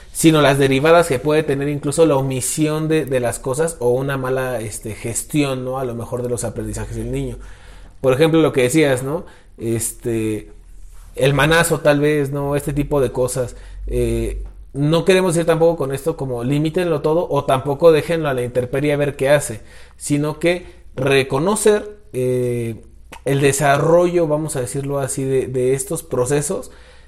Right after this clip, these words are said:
también implica el tener el acercamiento correcto con el niño porque ustedes son los primeros referentes que va a tener, ¿no?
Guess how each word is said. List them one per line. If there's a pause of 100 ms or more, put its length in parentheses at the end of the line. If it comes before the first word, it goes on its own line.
(140)
también
implica
el
tener
el
acercamiento
correcto
con
el
niño
porque
ustedes
son
los
primeros
referentes
que
va
a
tener, (520)
¿no?